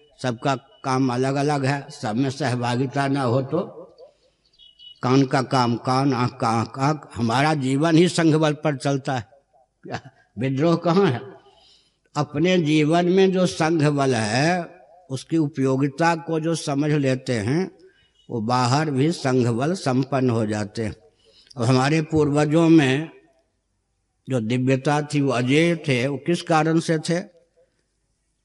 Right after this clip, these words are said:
हर व्यक्ति संघ बल था, लेकिन फिर बाहर से भी संघ बल था।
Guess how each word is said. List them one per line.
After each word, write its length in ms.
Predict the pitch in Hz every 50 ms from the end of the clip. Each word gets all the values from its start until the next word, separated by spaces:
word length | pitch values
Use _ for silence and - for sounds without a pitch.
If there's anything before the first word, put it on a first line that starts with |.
| -
हर 200 | - 175 180 170
व्यक्ति 480 | 156 147 156 165 165 156 - 190 196 190
संघ 320 | 185 - 180 170 165 165
बल 240 | 170 156 147 143 143
था, 420 | 135 - 131 104 95 92 - - _ _ _ _ _ _ _ _ _ _ _ _ _ - -
लेकिन 440 | 135 143 135 - 185 180 180 175 -
फिर 160 | - 220 226 190
बाहर 380 | 165 165 160 147 170 196 190
से 160 | 180 - 208
भी 140 | 196 196 196
संघ 280 | 185 - 180 175 170 170
बल 240 | 165 170 170 165 160
था। 300 | - 151 147 135 -